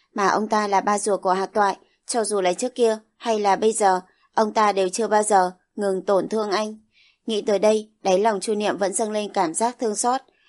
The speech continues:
Nó không liên quan đến tình yêu, chỉ là vô thức đồng cảm với người có số phận khổ cực thôi. Hôm nay Hạc Toại bị tước đi ánh hào quang, dường như không còn lại gì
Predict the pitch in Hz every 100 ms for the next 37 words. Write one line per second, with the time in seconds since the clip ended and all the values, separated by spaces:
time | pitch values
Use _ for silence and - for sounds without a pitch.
0 | _ 208 190 185 220 220 208 220 214 -
1 | 180 175 240 208 214 214 214 _ _ -
2 | 202 185 185 208 214 269 - 196 180 175
3 | 165 - _ - 196 220 233 185 190 185
4 | 208 185 233 208 - 208 180 - 202 202
5 | 226 220 220 _ _ _ _ _ - 220
6 | 220 208 190 208 190 - _ - 208 -
7 | 254 233 214 - 190 226 220 220 214 214
8 | - - 226 196 202 220 240 208 202 190
9 | 151 202 196 190